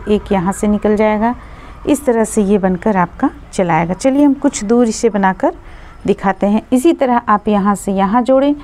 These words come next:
फिर यहाँ, यहाँ बनाएं, फिर इस स्थान पे जोड़ें और फिर इस स्थान पे यहाँ पे जोड़ें और बना लें।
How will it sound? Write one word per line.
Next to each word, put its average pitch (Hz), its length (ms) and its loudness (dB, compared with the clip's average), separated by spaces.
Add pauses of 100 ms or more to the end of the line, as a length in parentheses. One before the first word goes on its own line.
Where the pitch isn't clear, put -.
(380)
फिर 277 180 2
यहाँ, 247 380 4
यहाँ 240 320 4
बनाएं, 247 300 2
फिर 247 240 0 (160)
इस 226 180 2
स्थान 254 360 0
पे 254 180 0
जोड़ें 262 320 2 (480)
और 202 120 2
फिर 294 280 -2 (160)
इस 214 220 -2
स्थान 190 380 -2
पे 320 180 2 (260)
यहाँ 185 200 0
पे 151 160 -4
जोड़ें 151 300 -8 (200)
और 190 120 0
बना 175 260 -2
लें। 180 140 -10